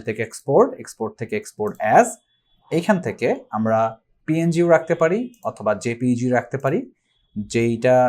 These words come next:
রাখতে চাই রেখে just এখান থেকে এক্সপোর্ট যে বাটনটা আছে এখানে একটা ক্লিক করব, সিএমওয়াই কে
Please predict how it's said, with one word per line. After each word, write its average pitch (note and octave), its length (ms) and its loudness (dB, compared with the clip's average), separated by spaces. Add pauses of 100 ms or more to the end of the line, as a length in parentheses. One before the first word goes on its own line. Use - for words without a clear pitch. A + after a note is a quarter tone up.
(300)
রাখতে A2 280 -2
চাই E3+ 140 0 (180)
রেখে B2 260 -2 (280)
just - 260 -10
এখান G#2+ 220 -8
থেকে G#2 200 -12
এক্সপোর্ট A#2+ 400 -6 (100)
যে G#2+ 120 -2
বাটনটা G#2 360 -4
আছে A2 200 -10
এখানে B2 200 -6
একটা - 160 -14
ক্লিক A3 220 -10
করব, B2 160 -4 (200)
সিএমওয়াই A2 480 -6
কে A2 60 -6